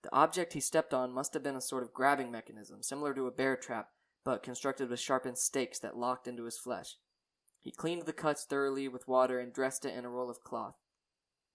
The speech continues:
His father was still not home from work. Artius normally worked with him in the morning. He would offer to stay so that the job could get done faster, but he was never allowed. The remaining work involved sending large logs through a spinning blade and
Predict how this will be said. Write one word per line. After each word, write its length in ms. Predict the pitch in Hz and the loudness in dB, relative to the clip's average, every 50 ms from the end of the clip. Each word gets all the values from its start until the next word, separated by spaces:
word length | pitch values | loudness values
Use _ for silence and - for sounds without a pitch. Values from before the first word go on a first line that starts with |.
| _ _ _ - _ | _ _ _ -12 _
His 140 | 147 139 - | -2 2 6
father 280 | - 165 175 160 151 | 8 6 8 6 4
was 100 | 139 127 | 0 0
still 180 | - - 131 127 | 0 -2 0 0
not 140 | 123 120 127 | -2 -2 -4
home 120 | 131 127 | -6 -10
from 160 | - 127 120 | -12 -10 -4
work. 280 | 127 - 117 104 - - _ _ _ _ _ _ _ _ _ | -4 -2 -4 -4 -8 -14 _ _ _ _ _ _ _ _ _
Artius 360 | - 139 151 165 156 151 151 143 | 4 4 6 6 4 2 0 0
normally 340 | 139 147 147 143 139 135 | 0 0 0 0 0 0
worked 380 | 123 127 135 135 135 - - - | 4 4 6 4 4 2 -4 -2
with 220 | 127 139 139 - | -2 -2 -2 -2
him 260 | - 135 120 120 117 - _ _ _ _ _ _ _ _ _ _ | -6 -6 -8 -8 -10 -14 _ _ _ _ _ _ _ _ _ _
in 120 | 131 127 | -6 -6
the 60 | 120 117 | -4 -2
morning. 420 | 127 135 139 127 117 110 117 117 - _ _ _ _ _ _ _ _ _ | 0 2 2 2 0 -4 -8 -10 -16 _ _ _ _ _ _ _ _ _
He 80 | _ 139 | _ 0
would 100 | 135 131 | 4 6
offer 300 | 123 135 135 - 135 127 | 6 6 6 6 0 -2
to 60 | 120 | 0
stay 420 | - - - 131 131 127 127 127 123 | -2 0 0 2 2 2 2 2 0
so 160 | - - 123 | -2 -2 -4
that 140 | 123 120 - | -4 -6 -6
the 60 | - | -2
job 260 | - 131 127 123 - | 2 2 2 2 0
could 120 | - - | -8 -8
get 140 | - 123 120 | -8 -6 -2
done 160 | 131 127 123 | -2 -4 -4
faster, 500 | 123 - 131 127 123 123 - - 123 123 | -2 0 2 2 2 2 0 -4 -4 -6
but 280 | 117 113 123 107 - - _ _ _ _ _ | -4 -4 -4 -4 -6 -10 _ _ _ _ _
he 100 | - 139 | -6 -4
was 120 | 131 127 131 | -4 0 2
never 240 | 139 131 120 120 | 2 2 2 0
allowed. 300 | 113 113 107 101 82 71 - _ _ _ _ _ _ _ _ _ _ _ _ _ _ _ _ | -2 -2 -4 -6 -6 -8 -10 _ _ _ _ _ _ _ _ _ _ _ _ _ _ _ _
The 100 | - 135 | 0 0
remaining 360 | 135 143 156 170 175 165 147 | 2 4 2 2 2 2 0
work 240 | 139 143 139 139 - | 2 2 2 2 2
involved 400 | 139 131 123 127 127 127 123 - | -2 -4 0 2 2 2 2 2
sending 440 | - - 143 131 131 131 127 127 123 | 2 2 2 0 -2 -4 -6 -6 0
large 320 | 123 135 139 143 139 - | 4 4 6 6 4 4
logs 380 | 135 135 135 131 131 131 123 - | 6 8 10 10 8 8 4 -2
through 160 | - 139 127 | -6 -4 -2
a 40 | 120 | 0
spinning 380 | - - - 143 143 135 131 120 | -2 0 0 -2 -2 -2 -2 0
blade 380 | 127 131 127 127 127 127 120 | 2 4 6 6 6 4 2
and 160 | 123 117 113 | 0 -6 -8